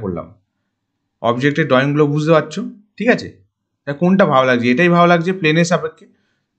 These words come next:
ঠিক আছে? ওই জন্যে তোমরা যদি এডিট করো তাহলে দেখতে ভালো লাগবে। তাহলে কি হলো, আইসোমেট্রিক ড্রয়িংয়ের উপর আমার তিনটে ক্লাস শেষ করলাম। মানে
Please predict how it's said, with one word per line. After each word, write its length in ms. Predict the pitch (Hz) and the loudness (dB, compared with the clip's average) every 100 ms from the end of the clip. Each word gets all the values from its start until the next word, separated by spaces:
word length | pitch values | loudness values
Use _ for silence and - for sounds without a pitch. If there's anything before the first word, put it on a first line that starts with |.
| _ _ _ - | _ _ _ -6
ঠিক 100 | 220 | -2
আছে? 140 | 180 95 98 - | -2 -2 -10 -4
ওই 80 | 127 147 | 0 2
জন্যে 220 | 185 180 254 - | 2 2 -2 -4
তোমরা 180 | 135 147 | -2 0
যদি 140 | 151 160 - | 0 -4 -4
এডিট 200 | 135 190 190 | -2 -2 0
করো 120 | 143 175 190 | -2 -2 -2
তাহলে 220 | 107 143 156 | -2 -2 -6
দেখতে 220 | 113 - 104 92 | -8 -6 -8 -6
ভালো 160 | 90 90 | -6 -6
লাগবে। 240 | 82 - _ _ _ _ | -10 -18 _ _ _ _
তাহলে 220 | 127 143 170 | -10 -6 -4
কি 100 | 170 175 | 0 0
হলো, 160 | 123 135 - 107 | 2 0 -2 -2
আইসোমেট্রিক 460 | 120 165 165 190 139 | -2 -2 -4 -4 -2
ড্রয়িংয়ের 260 | 123 127 139 | 0 0 -2
উপর 100 | 131 143 | -2 -4
আমার 120 | 175 - | -4 -4
তিনটে 240 | 139 139 165 | -6 -2 -2
ক্লাস 200 | 156 180 - - - - | 0 -2 -4 -18 -10 -4
শেষ 140 | 160 - | -2 0
করলাম। 240 | 151 127 101 - _ _ | 2 0 -2 -14 _ _
মানে 140 | 120 | -6